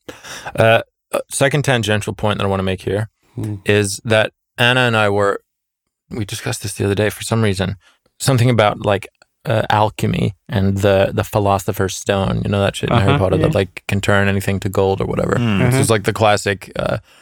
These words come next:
Speaker 1: quest in alchemy back in the day was to,
Speaker 2: Hmm.
Speaker 1: like, convert something to gold.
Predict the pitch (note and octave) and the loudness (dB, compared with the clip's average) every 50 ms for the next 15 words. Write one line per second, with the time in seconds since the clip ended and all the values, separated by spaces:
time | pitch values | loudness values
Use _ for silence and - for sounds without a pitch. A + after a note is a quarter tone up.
0 | _ - - - _ _ - - B2 A2 G2+ - - - A2 G#2+ - - G#2 G#2 | _ -20 -20 -20 _ _ -4 0 2 2 2 2 -2 -4 -4 -2 0 0 0 0
1 | G2 - G#2 G#2 F2+ F2 - G#2+ G#2 F#2 G#2 G#2 F#2+ G2+ G2 F#2+ F#2 F#2 G2 F#2 | 0 -2 -4 -6 -4 -2 0 0 0 -2 -4 -6 -4 -2 -2 -2 -2 -4 -6 -8
2 | - - B2 B2 A#2+ A#2 G#2 F#2+ F#2+ F#2 - - - - - G#2+ G2 F#2 G#2 G2+ | -8 -6 -4 -2 0 0 0 0 -2 -2 -4 -8 -12 -10 -6 -4 0 2 2 2
3 | - - - G2+ F#2+ F#2+ F#2 F#2 F#2 F#2 F#2+ F#2+ F#2+ - - G2+ G#2 | 2 0 -4 -4 -4 -4 -4 -4 -6 -4 -2 0 0 0 -2 -4 -6